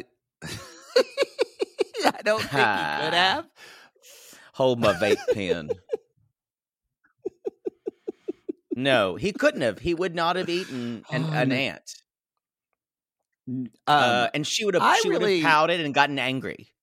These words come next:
Speaker 1: She would have pouted, gotten angry, and I was really upset at myself, honestly, because <sighs> when Jesse's talking about eating ass, I got turned on.
Speaker 2: Oh, I, he is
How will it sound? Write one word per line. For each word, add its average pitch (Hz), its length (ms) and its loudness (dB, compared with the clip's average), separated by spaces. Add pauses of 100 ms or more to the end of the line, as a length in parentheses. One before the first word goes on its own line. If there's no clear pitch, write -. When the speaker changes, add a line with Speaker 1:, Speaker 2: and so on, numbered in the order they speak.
(880)
Speaker 1:
She - 240 -2
would 143 140 4
have - 40 -20
pouted, 151 340 2
gotten 131 240 -4
angry, 101 460 -6
and 110 180 -6
I 170 200 4
was 202 180 -8
really 127 320 -4
upset 107 600 0
at 98 160 -2
myself, 95 540 -2
honestly, 117 580 -2
because 104 580 0 (920)
<sighs> - 440 -8
when 147 220 0
Jesse's 185 560 0
talking 139 400 0
about 120 300 -2
eating 110 360 -2
ass, 107 640 0 (100)
I 127 360 2
got 120 260 -6
turned 85 260 -12
on. 65 300 -16 (640)
Speaker 2:
Oh, 143 460 6
I, 143 140 6 (100)
he 214 260 -8
is 240 240 -8